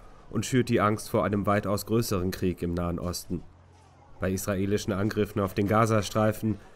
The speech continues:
sind laut dortiger Gesundheitsbehörde bisher mindestens einundvierzigtausendneunhundertneun Palästinenser getötet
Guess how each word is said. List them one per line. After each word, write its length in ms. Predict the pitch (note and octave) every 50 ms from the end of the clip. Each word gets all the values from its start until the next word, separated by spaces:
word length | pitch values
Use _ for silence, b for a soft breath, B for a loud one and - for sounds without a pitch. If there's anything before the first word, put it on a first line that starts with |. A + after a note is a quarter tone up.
| B B B
sind 240 | - - A2 G#2+ -
laut 200 | G#2+ G#2 G2 G#2
dortiger 420 | G2+ G#2 G2+ - G2+ - G2+ G2
Gesundheitsbehörde 1040 | F#2 G2+ F#2 G#2 G#2+ G#2 G#2+ G#2+ G2 - - - G#2+ G#2 G2 A2 A2 A2 G#2+ G#2+ G2+
bisher 400 | F#2 - G#2 - - A2+ G#2+ G#2
mindestens 640 | G2+ G2+ G2+ G2+ G2+ G#2+ G#2 - - G#2 F#2+ -
einundvierzigtausendneunhundertneun 2000 | - - G#2+ A2 G#2+ G#2+ G#2 - - A#2 - - - G2 - - G#2 F#2+ F#2 F2 F2+ F#2+ F#2+ - - G2+ G2 F#2+ F#2+ F#2 F#2+ F#2 F#2+ F2 - G#2 F#2 F#2 F#2 F#2
Palästinenser 680 | G#2 G2 G2 F#2+ F#2+ - G#2 F#2+ F#2 F#2 F2 G2 F#2
getötet 580 | E2+ F#2+ - - A#2+ A2+ G#2+ - A2 G#2 -